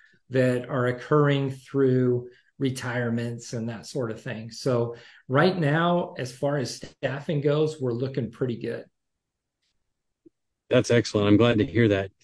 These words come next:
Speaker 2: <laughs> You might be one of the few in town that's, uh, able to say that. We hear a lot of workforce things, uh, from our members.
Speaker 1: Yeah, and this time around, I mean, every time we get some amazing candidates, but this time around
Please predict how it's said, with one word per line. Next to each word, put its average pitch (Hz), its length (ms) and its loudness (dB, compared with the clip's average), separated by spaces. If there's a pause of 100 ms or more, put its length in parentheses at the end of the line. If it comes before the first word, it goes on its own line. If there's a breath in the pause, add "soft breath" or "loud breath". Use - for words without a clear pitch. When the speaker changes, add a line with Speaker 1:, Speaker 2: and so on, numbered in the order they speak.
(160)
Speaker 2:
<laughs> 113 120 -4 (320 soft breath)
You 120 80 4
might 120 280 2
be 117 280 0
one 120 80 2
of 113 80 2
the 101 60 -2
few 123 340 2
in 104 100 2
town 120 320 -2
that's, 101 160 -6
uh, 104 320 0 (420 soft breath)
able 117 160 4
to 104 100 2
say 127 260 4
that. 92 220 -2
We 101 120 -2
hear 110 160 2
a 107 60 4
lot 101 280 -4
of 95 160 -10
workforce 98 680 -6 (580)
things, 95 560 0 (580)
uh, 87 340 -8 (260)
from 101 160 4
our 90 140 2
members. 95 500 -4 (640)
Speaker 1:
Yeah, 185 260 4
and 185 540 0
this 175 300 -2
time 208 360 0
around, 170 360 0
I 180 60 2
mean, 185 300 2 (120)
every 190 260 2
time 160 340 -2
we 165 100 4
get 170 160 4
some 156 180 -2
amazing 131 500 0
candidates, 131 580 -4
but 139 240 -4
this 170 200 0
time 170 240 -2
around 139 460 0